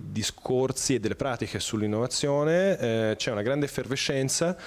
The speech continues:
eh, questa è una cosa ottima, cioè dubito che qualcuno la possa vedere in modo negativo. Adesso c'è bisogno un attimo di iniziare a lavorare con, eh, diciamo, un, un po' di selezione anche, che poi è il lavoro che secondo me state facendo qua.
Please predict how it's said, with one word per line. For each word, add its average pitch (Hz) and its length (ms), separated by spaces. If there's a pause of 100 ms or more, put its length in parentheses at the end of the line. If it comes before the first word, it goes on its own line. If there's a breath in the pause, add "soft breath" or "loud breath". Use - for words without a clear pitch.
(320 loud breath)
eh, 107 480
questa 123 200
è 107 40
una 104 80
cosa 107 340
ottima, 131 460
cioè 98 300
dubito 98 360
che 98 120
qualcuno 104 300
la 95 60
possa - 280
vedere 90 720
in 95 80
modo 101 180
negativo. 135 560 (280 loud breath)
Adesso 139 300
c'è 147 120
bisogno 131 320
un 135 60
attimo 143 320
di 123 120
iniziare 123 400
a 123 60
lavorare 113 560
con, 104 400
eh, 104 280
diciamo, 101 520
un, 110 120 (180)
un 117 220
po' 151 160
di 135 200
selezione 120 640
anche, 98 320
che 123 120
poi 117 120
è 104 40
il 110 40
lavoro 98 220
che 98 100
secondo 98 260
me 95 100
state - 240
facendo - 280
qua. - 180